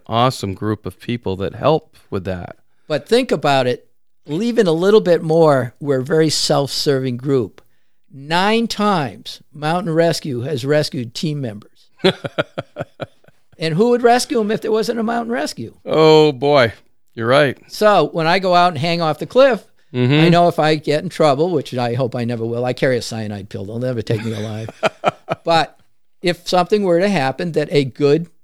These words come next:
Speaker 2: team would come and get me. And I guess, you know, when you read some of the new books that have come out on mountain rescue, one of the theories is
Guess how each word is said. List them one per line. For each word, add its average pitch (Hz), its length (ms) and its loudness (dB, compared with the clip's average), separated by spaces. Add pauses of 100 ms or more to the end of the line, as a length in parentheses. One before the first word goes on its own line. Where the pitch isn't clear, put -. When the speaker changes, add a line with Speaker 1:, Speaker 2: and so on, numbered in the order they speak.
(140)
Speaker 2:
team 151 540 -2 (320)
would 147 160 -8
come 139 440 -4
and 165 140 -6
get 247 260 0
me. 113 240 -6 (480)
And 151 400 -2 (240)
I 147 120 -4
guess, 214 560 2 (320)
you 180 100 -4
know, 165 140 4
when 160 160 0
you 156 100 0
read 185 240 2
some 175 180 2
of 156 60 -2
the 147 80 4
new 151 160 0
books 151 320 0
that 127 80 -4
have 117 100 -6
come 135 140 -4
out 131 140 -2
on 123 120 -4
mountain 127 200 -4
rescue, 131 260 -4
one 202 220 2
of 208 80 6
the 160 120 2
theories 131 440 -6
is - 240 -12